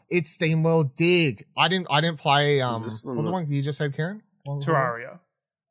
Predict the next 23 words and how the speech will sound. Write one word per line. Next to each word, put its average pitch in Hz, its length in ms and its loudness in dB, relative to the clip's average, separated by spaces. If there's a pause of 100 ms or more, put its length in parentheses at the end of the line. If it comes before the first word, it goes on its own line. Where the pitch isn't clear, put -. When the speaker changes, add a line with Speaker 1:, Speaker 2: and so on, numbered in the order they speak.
(240)
Speaker 1:
I 151 80 2
played 220 200 4
Speaker 2:
Spelunky. - 20 -8
Speaker 1:
Terraria, 135 280 4
but 131 120 0
it - 20 0
wasn't 135 240 0
that. 104 200 -4
Spelunky, 156 260 6
I - 80 2
Speaker 3:
Terraria - 20 6
or 160 40 6
Speaker 1:
never 196 220 2
played, 160 320 4
like, 131 140 2
Speaker 3:
Spelunky? 120 40 -14
Speaker 1:
fuck 135 260 -2
all 120 100 0
Spelunky. 110 380 -8
I - 40 -4
played, 117 180 -4
like, 107 160 -8
maybe 107 200 -8